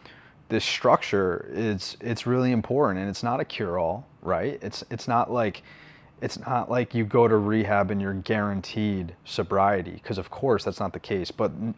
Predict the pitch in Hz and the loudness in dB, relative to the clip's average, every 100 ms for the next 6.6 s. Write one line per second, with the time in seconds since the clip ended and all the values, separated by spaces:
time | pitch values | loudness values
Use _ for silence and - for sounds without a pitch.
0 | - 113 139 - 90 92 71 - 95 135 | -4 4 4 2 -6 -8 -10 -12 -4 0
1 | 185 113 113 104 95 - 82 104 123 131 | 2 0 -2 -4 -6 -8 -8 0 4 4
2 | 120 104 95 - 104 - 95 87 - - | 2 -2 -6 -8 -8 -6 -8 -8 -14 -20
3 | - - 117 110 98 - 101 98 87 87 | -20 -8 -4 -2 0 0 2 2 0 -2
4 | - 101 87 82 - 127 90 101 98 69 | -4 -6 -6 -6 -2 -2 0 0 -2 -2
5 | 98 110 117 110 101 110 95 98 95 - | 0 2 2 0 0 -2 -2 -2 -2 -2
6 | 82 - 98 98 95 90 | -8 -6 -2 0 0 -2